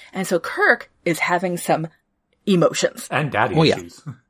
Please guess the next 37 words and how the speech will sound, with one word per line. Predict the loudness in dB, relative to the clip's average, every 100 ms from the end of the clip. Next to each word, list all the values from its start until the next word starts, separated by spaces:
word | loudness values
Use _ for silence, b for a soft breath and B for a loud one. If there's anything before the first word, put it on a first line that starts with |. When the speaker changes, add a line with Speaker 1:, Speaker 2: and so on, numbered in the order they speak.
| _ _ _ _ _ _
Speaker 1:
And | 2 6
Speaker 3:
I |
Speaker 1:
daddy | 6 6
Speaker 3:
think, | 4
Speaker 1:
issues. | 2 -8 b b b _ _ _
Speaker 3:
I | -4
think | -4 2
in | 2
the | 2
film, | 0 0 2 4 4 2
Marcus | 2 2 2 2 0
does | 0 2 2 0
call | 0 2 2
Kirk | 0 -2
son | 0 -2 0 2
at | 0 0
one | -2 -2
point | -2 -2 -2 -4 -8
when | -4 0
he's | 0 -2 -4
obviously | 0 0 0 0 -2
trying | 0 0
to | 0
manipulate | 0 -2 0 0 0 -2
him. | -4 -6 -10 _ _ _
Speaker 1:
But | -2
I | 0
don't, | 4 4 4 -6
see, | -8 -4
it's | -4 -4
not | -4 -2 -2
the | -4
kind | -10 -8 -10 -8 -4
of, | -4 -4 -4
I, | -2 0 0
I | -2
would, | -4